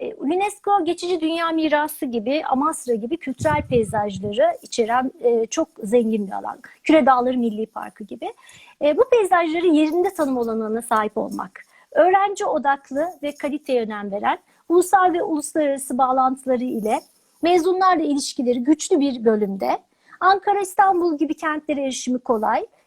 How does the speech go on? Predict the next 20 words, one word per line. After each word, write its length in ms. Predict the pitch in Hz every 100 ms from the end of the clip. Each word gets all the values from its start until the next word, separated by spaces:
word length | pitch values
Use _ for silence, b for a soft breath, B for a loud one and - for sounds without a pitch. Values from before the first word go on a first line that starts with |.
| -
insan 460 | 370 392 - 427
ölçeğinde, 520 | 294 233 - 226 254
burası 260 | 277 277 -
çok 200 | 311 285
önemli, 440 | 233 220 208 240
samimi, 680 | 311 427 392 349 262 226 285 - _ _ -
yaşanabilir 680 | 415 494 440 440 392 403 285
bir 160 | 285
kentte 400 | - 285 277 -
eğitim 400 | 294 415 427 415
hayatınıza 560 | 349 294 285 277 277 349
devam 320 | 466 339 269
etmek 260 | 302 302 320
istiyorsanız 640 | - 320 214 - 233 415 - _ b - 539
sizleri 380 | 330 269 269
bölümümüze 680 | 320 359 302 262 262 349 339 -
bekliyoruz 600 | 285 - 247 220 208 202
diye 260 | 247 330 - _ _ -
ifade 380 | - 226 202
edebilirim. 440 | 233 226 202 214